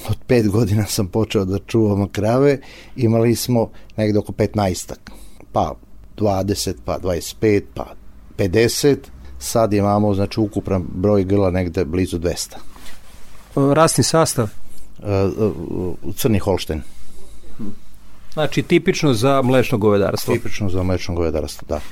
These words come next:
Speaker 2: Da li su krave u vezanom ili su na ispaši?
Speaker 1: U vezanom. Znači, muzna grla su vezana.
Speaker 2: Pa kako obezbeđujete toliko, o, kabasti koncentrovane hrane?
Speaker 1: Pa teško. Teško. Nemamo dovoljno zemlje.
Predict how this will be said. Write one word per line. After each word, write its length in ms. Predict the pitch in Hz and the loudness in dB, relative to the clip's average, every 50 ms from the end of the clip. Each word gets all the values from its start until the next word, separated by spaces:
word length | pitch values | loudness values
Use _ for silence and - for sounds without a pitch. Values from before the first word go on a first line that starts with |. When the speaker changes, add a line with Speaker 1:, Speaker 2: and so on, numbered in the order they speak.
| - - - - - | -8 -8 -10 -8 -6
Speaker 2:
Da 200 | - 117 143 160 | -2 2 2 4
li 120 | 170 156 | 4 4
su 440 | - - - 151 139 - - 143 110 - | 2 2 4 4 4 6 4 2 0 0
krave 420 | - 147 156 165 151 147 135 131 | 2 4 4 6 6 6 6 6
u 180 | - 127 131 120 | 6 6 4 4
vezanom 640 | 110 120 139 160 165 135 135 151 139 131 127 123 | 4 6 4 4 4 4 2 2 4 4 4 4
ili 140 | 123 120 110 | 4 2 2
su 140 | - - 127 | 0 0 2
na 100 | 117 117 | 2 2
ispaši? 400 | 135 135 - - 113 - - 101 - - - - - | 2 0 0 -4 -2 -2 -4 -6 -6 -8 -8 -6 -4
Speaker 1:
U 300 | - 113 110 110 110 107 | 2 4 4 6 6 6
vezanom. 520 | 101 95 101 92 80 82 80 76 76 76 69 - - - - - - - - | 4 4 4 2 2 0 -2 -4 -4 -6 -6 -8 -12 -12 -12 -12 -12 -10 -4
Znači, 260 | - - 107 110 98 | -4 -4 0 2 2
muzna 360 | 98 107 123 117 104 110 107 | 4 4 4 4 4 2 2
grla 260 | 98 110 110 107 98 | 2 4 4 4 2
su 260 | 90 - - 101 80 | 0 0 -2 -2 0
vezana. 440 | 71 90 90 80 71 78 73 73 78 - - - - - - - - - - - | 2 2 2 2 0 -2 -4 -4 -6 -10 -12 -14 -14 -14 -14 -16 -20 -20 -14 -12
Speaker 2:
Pa 60 | - | -8
kako 400 | - - 147 139 - 143 143 143 139 | 0 0 0 2 4 4 2 4 4
obezbeđujete 680 | 147 123 123 127 117 107 127 123 113 139 139 135 - 110 | 0 2 2 0 2 2 2 2 4 2 0 0 -2 -4
toliko, 480 | - 135 120 113 113 110 - - 147 | -2 0 2 2 2 0 0 2 2
o, 420 | 147 - - - - - 131 127 123 - | 2 2 2 0 0 2 0 0 -2 -2
kabasti 520 | - - 131 123 113 117 110 - - 117 | 0 2 2 2 2 0 -2 -2 -4 -2
koncentrovane 600 | - - 117 113 - - 120 - 120 113 110 107 107 | 0 0 0 0 0 -2 -6 -2 0 0 0 0 0
hrane? 360 | - 117 110 101 101 107 104 - - - - - - - - - | 0 0 0 2 2 0 -2 -6 -10 -10 -10 -8 -8 -8 -10 -6
Speaker 1:
Pa 120 | - 85 | -6 -6
teško. 480 | - - 87 82 73 - - - - - - - - - - - - - - - - - - - | -2 0 0 0 0 -2 -6 -8 -16 -20 -20 -20 -20 -20 -20 -20 -20 -20 -20 -20 -18 -18 -8 -4
Teško. 400 | - 85 78 - - - - 64 | -2 -2 -2 -2 -6 -8 -8 -4
Nemamo 340 | 80 90 92 90 85 85 | 0 0 0 2 0 -2
dovoljno 460 | 82 82 92 90 90 85 80 80 80 80 | 0 0 2 2 2 2 2 0 -2 -2
zemlje. 440 | 80 85 80 82 87 95 110 117 | -2 -2 0 0 2 0 0 0